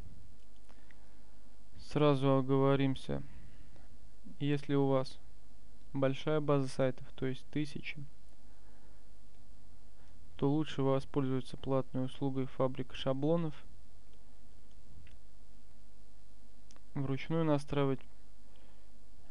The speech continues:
это просто будет неразумно, так как большое количество потребует много терпения и времени.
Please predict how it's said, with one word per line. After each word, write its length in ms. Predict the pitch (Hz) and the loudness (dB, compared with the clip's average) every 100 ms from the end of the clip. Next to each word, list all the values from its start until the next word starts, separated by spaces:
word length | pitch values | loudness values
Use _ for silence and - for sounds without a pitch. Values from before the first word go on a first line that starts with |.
| - - - - - | -2 -2 -2 -2 -2
это 260 | - 143 147 | 0 0 0
просто 320 | 139 139 - | 0 0 0
будет 300 | 135 135 123 | 0 0 0
неразумно, 680 | 135 131 135 131 180 165 143 143 - - - - - | 2 4 2 2 0 2 0 0 -2 -2 -2 -2 0
так 160 | 131 | 0
как 120 | - 135 | 0 -2
большое 400 | 131 131 - 131 | 0 0 0 0
количество 480 | 135 139 147 - | 0 0 0 -2
потребует 540 | - 127 135 135 135 127 - - - - - - - - - | -2 0 0 0 0 -2 -2 -2 -2 -2 -2 -2 -2 -2 0
много 260 | 143 135 131 | 2 2 2
терпения 600 | 139 131 - 156 147 139 | 0 0 2 4 6 4
и 20 | |
времени. 500 | 131 139 131 131 131 | 4 4 2 0 -2